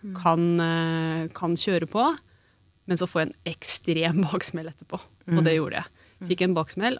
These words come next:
Speaker 2: hadde noen dager, og så skulle jeg ha nytt event i Oslo. Gikk på igjen. Ny runde med adrenalin.
Speaker 1: Mm.
Speaker 2: Ehm, selv om det egentlig var tomt, så var det den her reservemotoren
Speaker 1: Mm.
Speaker 2: som kicka inn igjen.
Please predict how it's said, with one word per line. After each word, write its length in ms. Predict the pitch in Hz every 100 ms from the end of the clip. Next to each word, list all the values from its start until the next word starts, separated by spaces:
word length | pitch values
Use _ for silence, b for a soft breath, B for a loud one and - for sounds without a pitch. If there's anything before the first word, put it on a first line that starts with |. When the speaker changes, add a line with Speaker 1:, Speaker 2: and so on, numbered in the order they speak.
| -
Speaker 2:
hadde 140 | 180
noen 160 | 165 170
dager, 280 | 156 170
og 60 | 190
så 200 | - 175
skulle 160 | - 165
jeg 20 |
ha 60 | 170
nytt 160 | -
event 180 | 156 147
i 40 | 151
Oslo. 220 | - - _ b b b b b b b b b b _ _ _ -
Gikk 180 | 190 -
på 100 | -
igjen. 280 | 240 247 302 277 B B B B
Ny 200 | 185 185 226
runde 240 | 226 180
med 100 | 190 190
adrenalin. 500 | 202 208 208 254 302 B B B _
Speaker 1:
Mm. 260 | 165 156 165
Speaker 2:
Ehm, 1200 | 180 175 175 170 170 170 170 170 165 165 170 165 - -
selv 280 | - 180 160
om 40 |
det 80 | 196
egentlig 220 | 170 151 156
var 60 | -
tomt, 240 | 233 -
så 140 | - 190
var 80 | 156
det 80 | 170
den 60 | 160
her 60 | 147
reservemotoren 840 | 151 165 - 151 147 147 - 214 262 _ _ _ -
Speaker 1:
Mm. 240 | 202 170 170 _ b b b
Speaker 2:
som 160 | _ 190
kicka 300 | 202 180 156
inn 100 | 160
igjen. 300 | 160 196 269